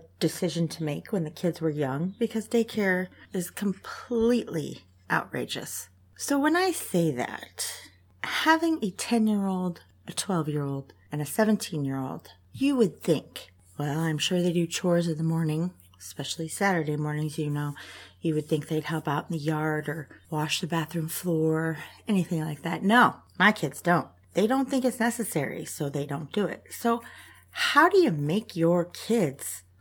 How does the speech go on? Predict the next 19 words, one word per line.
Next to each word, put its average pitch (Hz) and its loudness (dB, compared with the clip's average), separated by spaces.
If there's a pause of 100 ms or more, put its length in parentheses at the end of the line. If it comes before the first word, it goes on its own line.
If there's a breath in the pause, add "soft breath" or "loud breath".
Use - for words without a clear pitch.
(120)
do 285 2
some 170 -2
cleaning 147 -2
chores? - -10 (400)
How 135 -4
do 156 -2
you 165 2
teach 247 -2
them 165 2
that 156 0 (220)
if 196 0
mom 180 4
says 196 0
do 151 2
it, 220 0 (320)
you 185 6
get 208 4
it 156 0
done? 202 2